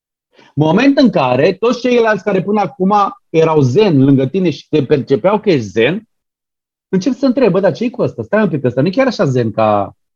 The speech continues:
cum ne-au făcut să credem până acum.” Și ai putea să strigi întreaga construcție.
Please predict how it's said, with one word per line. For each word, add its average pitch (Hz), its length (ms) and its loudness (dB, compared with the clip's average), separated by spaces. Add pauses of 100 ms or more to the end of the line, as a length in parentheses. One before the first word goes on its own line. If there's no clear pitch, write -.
(480)
cum 143 160 2
ne-au 143 120 4
făcut 143 220 0
să 139 100 0
credem 135 280 0
până 120 180 -4
acum.” 104 400 -8 (400)
Și - 100 -2
ai 139 80 6
putea 131 220 2
să 220 120 0
strigi 202 300 2
întreaga 202 360 0
construcție. 180 720 -4